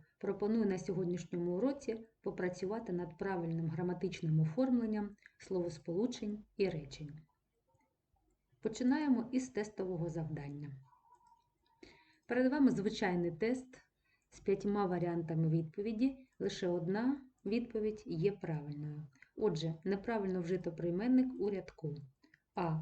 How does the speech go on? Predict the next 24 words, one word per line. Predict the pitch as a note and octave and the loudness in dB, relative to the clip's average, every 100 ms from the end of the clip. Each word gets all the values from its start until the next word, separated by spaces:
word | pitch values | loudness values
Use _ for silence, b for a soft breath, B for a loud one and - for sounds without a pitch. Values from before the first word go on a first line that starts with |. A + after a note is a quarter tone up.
| - | 0
Ростуть | F#3 F#3+ G#3+ F#3 | -2 -2 -2 -2
біля | F3 F3 F3+ | 2 2 2
берега, | F3+ E3+ D#3+ C3 - - | 2 0 0 -4 -8 -4
ростуть | F3+ F3+ F#3+ E3+ - | -2 -2 -2 -2 -2
при | E3 D#3 | -2 0
березі. | D3+ D#3+ D#3 F3 F3+ B3 B3+ B B B - | 2 2 2 2 0 -2 -4 B B B -4
Б. | E3+ F3 | 2 2
Посидь | E3 F3+ - A3 - | 2 -2 0 -2 -2
поруч | F#3+ F3+ D#3+ | -2 0 2
зі | D#3 F3+ | 2 4
мною, | F3 E3+ D#3 D#3 - | 4 2 2 0 -4
посидь | F3+ F3 F#3+ E3 - | -6 -4 -2 -2 -4
поряд | D#3+ D#3 F3 E3+ | -4 -2 -2 -2
зі | G#3+ | -2
мною. | A3+ A#3+ B3 B3+ - B B B B | 2 4 4 4 0 B B B B
В. | F#3 F#3 D#3+ | 2 2 0
Схопився | - F#3+ A3 A3+ - | -2 -2 -2 -2 -2
до | E3+ | -2
схід | F#3 - G#3 - | -4 -4 -6 -6
сонця, | - G3 E3+ D#3+ E3+ F3+ - b b | -2 0 2 0 -4 -12 -14 b b
схопився | - G3 - G#3 - F3+ | -4 -2 2 0 0 -6
перед | D#3+ F3 F3 | -4 -4 -4
сходом | - - E3 D#3 G#3 | -8 -6 -2 -2 -2
сонця. | A3 B3 B3 B3+ - | -2 2 4 4 0